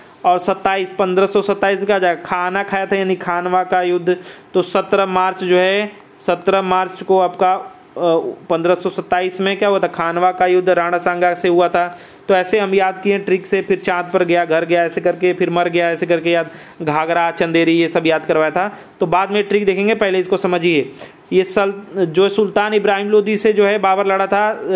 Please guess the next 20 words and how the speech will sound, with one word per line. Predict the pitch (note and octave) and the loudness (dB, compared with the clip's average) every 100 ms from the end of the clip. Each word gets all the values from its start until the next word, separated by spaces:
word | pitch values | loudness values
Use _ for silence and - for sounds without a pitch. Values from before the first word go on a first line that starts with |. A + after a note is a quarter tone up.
| F3+ F3 F3 | 4 4 2
कब, | F#3 F#3+ G3+ A3+ | 0 2 4 2
यहाँ | G#3 F3 | 2 0
पर | F3 A3 | 0 0
गलत | C#3+ D3+ C#3+ | 0 0 0
हो | C3+ | 0
जाएगा, | C3 B2+ | 0 0
ये | C#3 E3 D3+ | 2 2 0
छब्बीस | - F3 F#3+ G#3 | -4 -2 -2 0
में, | E3+ C3 - - - - | -4 -4 -10 -20 -20 -2
और | F3 E3+ | 2 2
सत्ताईस | F3 F#3 F#3 F#3+ G3+ | 2 -2 0 0 0
में | G3+ | -2
क्या | G3+ | 0
हो | |
जाएगा, | G#3 G#3 | 0 0
सत्ताईस | G3+ G3+ F#3+ F#3+ | -2 0 -2 0
में | G3+ G3+ | -2 -2
खानवा | F#3 F3+ F#3 | -4 -2 0
हो | F3 D3 | 2 0
जाएगा, | C#3+ C3 | 0 0